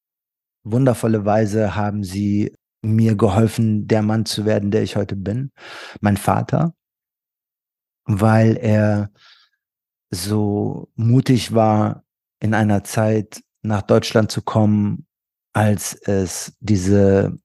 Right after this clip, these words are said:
so, sag ich mal, äh, rassistischen Ressentiments noch viel tiefer in der Gesellschaft verwurzelt waren, er sich nicht hat abbringen lassen und er mit einem, mit einer Kombination aus der unglaublichen Leidensbereitschaft, unglaublichen,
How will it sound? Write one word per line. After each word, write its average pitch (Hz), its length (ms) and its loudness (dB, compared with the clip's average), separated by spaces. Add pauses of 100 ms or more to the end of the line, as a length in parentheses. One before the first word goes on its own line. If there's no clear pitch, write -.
(440)
so, 101 540 0 (140)
sag 101 300 0
ich 98 120 -2
mal, 104 400 2 (120)
äh, - 240 -8
rassistischen 107 720 0
Ressentiments 110 920 0
noch 110 140 -2
viel 123 240 2
tiefer - 540 -2
in 110 80 -2
der 107 100 0
Gesellschaft 104 380 0
verwurzelt 104 540 -4
waren, 101 240 -2
er 98 120 0
sich 95 160 -4
nicht 107 160 -2
hat - 140 -2
abbringen 107 380 -2
lassen 98 400 0 (800)
und 101 340 2
er 101 260 2
mit 104 160 0
einem, 104 480 -2
mit - 180 -4
einer 110 80 0
Kombination 117 880 0
aus 107 220 -6
der 104 180 -4
unglaublichen 117 640 -2
Leidensbereitschaft, 104 1200 -2
unglaublichen, 104 800 -2